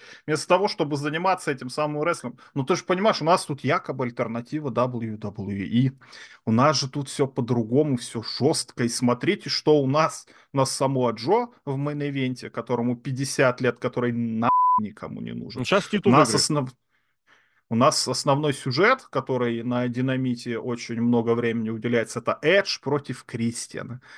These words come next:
Speaker 1: Ребята, две тысячи двадцать третий год. Команда развалилась больше двадцати лет назад. Давайте сделаем сюжет. Пятидесятилетний Кристиан против пятидесятилетнего Эджа, и мы дадим им много экранного времени.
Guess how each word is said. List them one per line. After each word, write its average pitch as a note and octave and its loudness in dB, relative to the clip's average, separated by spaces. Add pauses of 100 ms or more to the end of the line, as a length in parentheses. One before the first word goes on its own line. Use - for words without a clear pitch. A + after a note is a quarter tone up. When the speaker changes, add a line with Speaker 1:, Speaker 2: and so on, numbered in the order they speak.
(160)
Speaker 1:
Ребята, C#3+ 4
две A#2+ 4
тысячи F#3+ -2
двадцать B2+ 2
третий B2 -2
год. A2+ -4 (260)
Команда G3 6
развалилась E3 4
больше D#3 -4
двадцати B2 -4
лет C3+ 2
назад. A#2 0 (340)
Давайте A2 -6
сделаем A2+ -2
сюжет. F#3+ 2 (280)
Пятидесятилетний C3+ 0
Кристиан C#3+ 4
против E3+ 0
пятидесятилетнего C#3 -4
Эджа, D#3 -2
и C3+ -4
мы C3+ 0
дадим C3+ -4
им B2+ -2
много B2+ 0
экранного C3 -4
времени. A#2+ -8